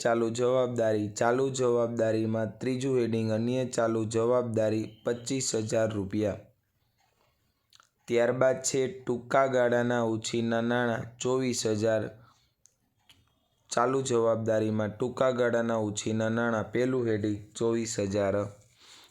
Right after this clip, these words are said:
શેર મૂડી, શેરહોલ્ડરના ભંડોળમાં શેર મૂડી, બે લાખ રૂપિયા. ટૂંકા ગાળાની જોગવાઈ, ચાલુ જવાબદારીમાં ચોથું હેડિંગ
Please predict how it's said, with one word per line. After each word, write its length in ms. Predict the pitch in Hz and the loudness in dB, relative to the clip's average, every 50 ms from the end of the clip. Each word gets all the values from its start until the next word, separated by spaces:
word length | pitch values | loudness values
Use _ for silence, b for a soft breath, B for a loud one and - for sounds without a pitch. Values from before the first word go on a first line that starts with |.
| B - - | B -8 -6
શેર 260 | - - 131 135 135 131 | -4 0 2 2 2 2
મૂડી, 380 | 127 120 113 107 110 107 107 | 0 0 0 0 0 -2 -2
શેરહોલ્ડરના 840 | 104 - - 123 123 123 127 127 127 131 131 131 131 127 131 127 127 123 123 | -2 -2 0 2 2 2 2 2 2 2 0 0 0 0 0 0 0 0 0
ભંડોળમાં 680 | 120 110 110 107 110 107 107 107 107 110 110 107 104 - | 0 0 0 0 0 0 0 0 0 0 0 -2 -2 -2
શેર 320 | - - 123 127 131 127 | -2 0 0 2 2 2
મૂડી, 400 | 123 117 110 110 107 110 110 107 - - 107 | 0 0 0 0 0 0 -2 -2 -4 -4 -2
બે 120 | 113 117 120 120 | 0 2 2 2
લાખ 340 | 120 120 120 120 120 120 - - | 2 2 2 0 0 -2 -6 -6
રૂપિયા. 500 | 110 104 - - 104 104 104 101 101 - - B B B B B B B B B B B B B B B B B B B B B B B B _ _ | -6 -6 -2 -2 -2 0 0 -2 -2 -6 -12 B B B B B B B B B B B B B B B B B B B B B B B B _ _
ટૂંકા 420 | 135 127 131 - - 147 143 139 | -6 -6 -6 -2 2 2 4 4
ગાળાની 500 | 127 131 123 120 117 113 113 110 110 110 110 - | 4 2 4 4 4 2 2 0 -2 -2 -2 0
જોગવાઈ, 540 | 120 120 123 123 120 113 110 104 101 104 - - - _ _ _ _ - | 0 0 0 0 0 0 2 0 0 -2 -6 -12 -16 _ _ _ _ 0
ચાલુ 280 | 117 117 120 123 131 135 | 0 2 2 2 0 0
જવાબદારીમાં 1000 | 131 131 127 117 113 110 110 107 110 110 110 104 104 104 107 107 107 107 104 101 104 - - _ _ - | 0 0 0 2 2 2 0 0 0 0 0 0 2 0 0 0 0 0 -2 -4 -6 -10 -20 _ _ -4
ચોથું 420 | - 123 123 123 123 - 135 127 120 | -2 -2 -2 -2 -2 -2 0 0 2
હેડિંગ 300 | 110 107 107 107 104 104 | 2 0 0 0 -2 -2